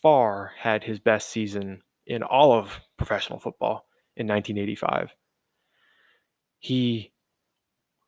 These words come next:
being the record setter that he was, gained a pro football record two thousand four hundred and eleven yards on four hundred thirty-eight carries and scored twenty-one touchdowns.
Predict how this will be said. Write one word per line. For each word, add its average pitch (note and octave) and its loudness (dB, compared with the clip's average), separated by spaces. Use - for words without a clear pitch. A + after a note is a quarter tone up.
being B2+ 4
the A#2 4
record C3+ 4
setter C3+ 4
that C3 2
he C3 -2
was, B2 0
gained B2+ -4
a B2 -4
pro E3 6
football C#3 2
record B2+ 0
two F3+ 2
thousand D3 0
four C#3+ 4
hundred C#3+ 0
and B2 -6
eleven A#2 2
yards G2+ -2
on A2 -4
four C3 2
hundred B2 -2
thirty-eight A#2 2
carries - -4
and A#2+ -10
scored A2+ -4
twenty-one A2+ -4
touchdowns. - -10